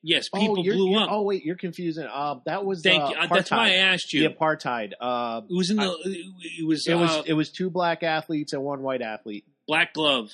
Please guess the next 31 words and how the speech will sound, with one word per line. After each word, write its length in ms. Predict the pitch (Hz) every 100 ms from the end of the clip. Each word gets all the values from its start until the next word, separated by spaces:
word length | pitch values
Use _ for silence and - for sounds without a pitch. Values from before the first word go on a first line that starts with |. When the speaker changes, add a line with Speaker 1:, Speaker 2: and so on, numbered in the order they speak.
| -
Speaker 1:
in 120 | 139
the 180 | 147 147
air, 220 | 139 123 -
uh, 180 | 127 123
seventies, 800 | - 165 156 147 135 120 113 -
sixties 520 | 165 156 - 131 113 95
Speaker 2:
Oh. 40 |
Speaker 1:
gimmick. 320 | 143 151 139 -
I 100 | 143
don't 120 | 156 160
know 120 | 151
if 80 | -
it 80 | 139
was 120 | 117
the 100 | 113
Hitler 260 | 165 - 180
regime 440 | 175 - 180 175
or, 220 | 147 135 131
or 160 | 143 139
moving 300 | 165 160 147
forward. 340 | 165 170 170
Speaker 2:
A 40 | 160
couple 240 | 196 208
years 240 | 196 208 156
Speaker 1:
The 80 | 147
Speaker 2:
ago, 260 | 135 165
the 120 | 151 151
white 320 | 156 170 -
guy 180 | 151 131
just 320 | 120 131 -
died. 340 | 127 117 101